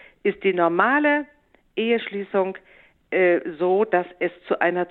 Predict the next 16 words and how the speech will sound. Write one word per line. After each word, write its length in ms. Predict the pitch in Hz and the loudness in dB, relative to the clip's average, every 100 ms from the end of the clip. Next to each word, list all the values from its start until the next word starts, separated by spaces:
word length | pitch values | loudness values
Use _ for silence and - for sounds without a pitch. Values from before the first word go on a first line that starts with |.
| - | -8
Zugewinngemeinschaft 1300 | 240 196 160 151 160 156 143 139 139 - 131 - - - | -8 -4 -4 -4 -4 -6 -4 -4 -6 -6 -6 -8 -14 -12
führt. 360 | - 123 69 - _ _ - - _ - | -8 -6 -8 -14 _ _ -20 -20 _ -10
Der 120 | - | -2
Ehevertrag 920 | 185 202 220 247 240 - 233 247 247 - _ _ - | 2 2 0 -4 -6 -2 0 0 -4 -20 _ _ -8
wird 220 | 180 - | -8 -2
häufig 480 | 180 196 - 190 - | 0 0 -4 -10 -6
benutzt, 540 | 185 180 175 - - | -4 -4 -4 -8 -14
um 140 | 175 165 | -6 -4
eine 200 | 175 180 | -4 -6
Gütertrennung 1400 | - - 214 226 233 233 226 - - - 254 254 180 123 - _ - | -10 -8 -6 -4 0 0 -2 -10 -20 -4 -2 0 0 -4 -10 _ -10
zu 100 | 135 | -6
vereinbaren. 600 | 139 110 135 135 117 - - - | -2 -2 -2 -6 -10 -14 -10 -2
Was 140 | 165 | -2
ist 160 | 196 202 | -2 -2
der 140 | 220 | -2
Unterschied? 560 | 240 226 151 - 104 | -2 -4 -4 -6 -12